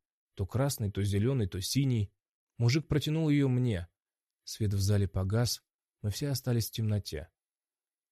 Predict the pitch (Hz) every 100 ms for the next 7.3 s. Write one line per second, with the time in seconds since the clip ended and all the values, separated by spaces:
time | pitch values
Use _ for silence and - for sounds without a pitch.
0 | _ 120 120 131 156 147 147 147 151 147
1 | 139 135 131 - 90 90 _ _ _ _
2 | _ _ _ - 110 - 190 190 185 190
3 | 180 190 170 202 127 101 - _ _ _
4 | - 101 98 101 92 82 - _ _ _
5 | _ _ _ _ 98 107 98 113 208 220
6 | 135 87 _ _ _ - 110 101 98 104
7 | 101 87 78